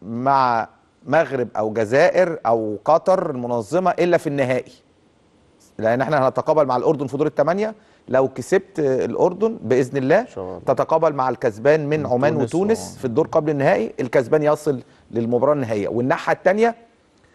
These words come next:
Speaker 1: آه، آه، قطر
Speaker 2: الجزائر.
Speaker 1: والإمارات
Speaker 2: والجزائر والمغرب.
Speaker 1: والجزائر والمغرب. الكسبان من الجزائر والمغرب هيقابل الكسبان من قطر
Speaker 2: والإمارات.
Speaker 1: والإمارات.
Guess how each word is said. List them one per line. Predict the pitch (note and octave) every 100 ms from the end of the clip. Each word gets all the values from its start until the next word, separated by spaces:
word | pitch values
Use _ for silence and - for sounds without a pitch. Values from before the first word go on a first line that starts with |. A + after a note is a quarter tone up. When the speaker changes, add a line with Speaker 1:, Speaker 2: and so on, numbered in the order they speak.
| _ _
Speaker 1:
آه، | A#2+ A#2 - A#2
آه، |
قطر | - F#3 G2
Speaker 2:
الجزائر. | C3+ A#2 A#2
Speaker 1:
والإمارات | C3+ C#3 F3 A3+ G#2+
Speaker 2:
والجزائر | G#2 A2 A#2+ B2
والمغرب. | A#2+ C3
Speaker 1:
والجزائر | C#3 D#3 F#3
والمغرب. | E3 D3 B2+ F#2 - _ _ A#2+
الكسبان | - D3 A2+ D3+ G3+
من | F3+
الجزائر | D#3 B2+ C3+ F#3+
والمغرب | F3 D#3+ G#3 A3 A#3 - _ _ _
هيقابل | B2+ C#3 D3 F#3+ F#3+
الكسبان | E3 - D3 A2 F#3+ F#3
من | D3+
قطر | F#3+ F#3+ F#3+ E3+ _ _
Speaker 2:
والإمارات. | G2+ G2+ G2+ G#2 -
Speaker 1:
والإمارات. | C3 C#3 D3 C#3+ C3+ G#2 -